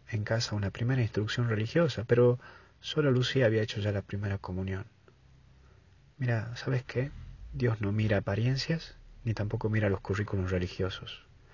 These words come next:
sino que Dios te elige como sos, y porque se le da la regalada gana, como le gustaba decir a San José María. Por eso, que tengas un hermoso día de la Virgen de Fátima, y acuérdate que Dios no mira las apariencias, sino que mira el corazón.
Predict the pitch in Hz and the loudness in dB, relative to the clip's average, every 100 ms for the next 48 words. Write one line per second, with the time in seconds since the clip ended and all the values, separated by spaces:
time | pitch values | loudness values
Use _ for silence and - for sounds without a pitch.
0 | - - - - 143 135 127 127 113 117 | -16 -16 -12 -4 0 2 2 2 0 -2
1 | 120 - 95 - 101 - - - - - | -2 -4 -4 -2 -4 -6 -10 -14 -20 -12
2 | - 180 123 - - 113 120 117 110 107 | -8 -4 -4 -4 -4 0 0 0 0 0
3 | 110 110 104 98 95 92 - - - - | 2 2 0 0 -2 -4 -10 -16 -20 -20
4 | - 98 95 98 98 101 95 98 107 98 | -8 -2 2 2 2 0 2 0 -2 -2
5 | 101 98 - 98 95 92 98 - - - | -4 -4 -4 -4 -4 -6 -10 -18 -20 -20
6 | - - - - - - 120 117 120 113 | -16 -10 -8 -8 -12 -4 2 4 6 4
7 | - - - - - - - 113 117 - | 2 -20 -20 -20 -20 -16 -6 -2 -2 0
8 | 104 104 123 120 107 107 104 95 101 101 | 0 0 0 -2 -2 -2 0 0 -2 -4
9 | 101 98 - 107 - 95 95 - - - | -4 -4 -2 -4 -4 -6 -6 -10 -18 -20
10 | - - - 107 110 110 110 - 104 107 | -20 -14 -6 -2 0 0 0 -4 -2 -2
11 | 104 101 104 98 95 - - - - - | -2 -2 -2 -2 -4 -8 -12 -10 -10 -6
12 | 101 95 92 98 - - - - - - | -4 -4 -6 -8 -10 -12 -14 -16 -20 -20
13 | - - - - 101 98 92 92 90 87 | -20 -20 -16 -8 -4 -4 -2 -2 -2 -4
14 | 67 95 - - | -6 -4 -4 -6